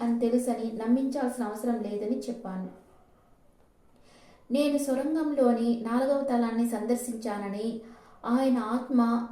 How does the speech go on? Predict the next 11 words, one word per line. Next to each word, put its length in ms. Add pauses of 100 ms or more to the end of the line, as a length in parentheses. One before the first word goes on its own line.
(140)
ఐదవ 280
తలంలో 440
ఉండడానికి 800
పూర్తి 360
అనుకూలంగా 580
లేనప్పటికీ 840 (540)
ఆయన 240
అక్కడే 360
నివసిస్తున్నారని 920
చెప్పారు. 440 (200)
అంటే, 440